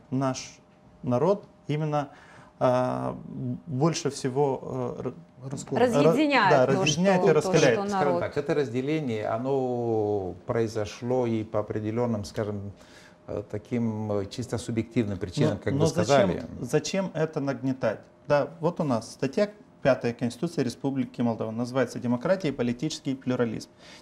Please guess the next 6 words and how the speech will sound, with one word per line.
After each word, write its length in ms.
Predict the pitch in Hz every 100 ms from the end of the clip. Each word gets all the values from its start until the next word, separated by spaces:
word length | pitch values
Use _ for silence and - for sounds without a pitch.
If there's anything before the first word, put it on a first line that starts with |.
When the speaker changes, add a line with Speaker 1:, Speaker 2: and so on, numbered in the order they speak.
| -
Speaker 1:
Демократия 640 | 135 139 190 214 214 156 127
в 100 | 120
Республике 480 | 127 139 123 117
Молдова 600 | 120 113 - - 117 -
ос-, 220 | 117 - -
осуществляется 1500 | 156 156 180 175 165 156 - 147 147 - 147 135 117 -